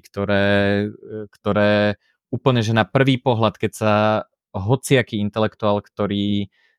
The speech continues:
trochu rozmýšľa, sa pozrie na nejakú štúdiu o tom, ako, ako proste Bitcoin vyprodukuje neviem koľko C O dva, kde proste zoberú, že uholná elektráreň, e, per, e,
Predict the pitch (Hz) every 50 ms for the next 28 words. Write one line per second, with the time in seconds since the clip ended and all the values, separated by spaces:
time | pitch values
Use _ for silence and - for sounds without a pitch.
0 | _ _ - - 123 123 - - 127 110 104 - 110 110 110 - - 120 110 -
1 | - 98 - 104 101 98 110 107 104 104 104 101 104 104 101 - 117 107 - -
2 | - 107 104 95 107 113 107 101 98 98 - - 104 101 98 92 - - 104 101
3 | 98 98 98 98 101 95 - 95 95 - 107 90 - 101 101 - - _ - 98
4 | 98 98 98 98 95 92 _ _ _ _ _ _ _ - 104 92 104 - - -
5 | 113 107 101 95 101 107 98 - 113 107 98 107 98 _ - 110 104 101 98 101
6 | 101 104 104 104 101 - 110 104 104 - 110 - - - 110 107 107 107 104 92
7 | 87 92 95 101 104 101 95 87 92 87 - 101 95 - - - - 98 85 107
8 | 98 90 107 104 104 104 101 101 90 95 92 90 92 90 90 _ - - _ _
9 | _ - 127 120 117 123 120 120 117 107 101 101 82 107 110 117 117 - - -
10 | 117 113 110 110 110 110 110 110 110 110 110 110 110 107 110 110 - 110 101 95
11 | 98 98 98 98 98 98 98 101 98 107 113 - _ 110 113 107 104 _ _ _
12 | - 107 104 104 104 101 101 98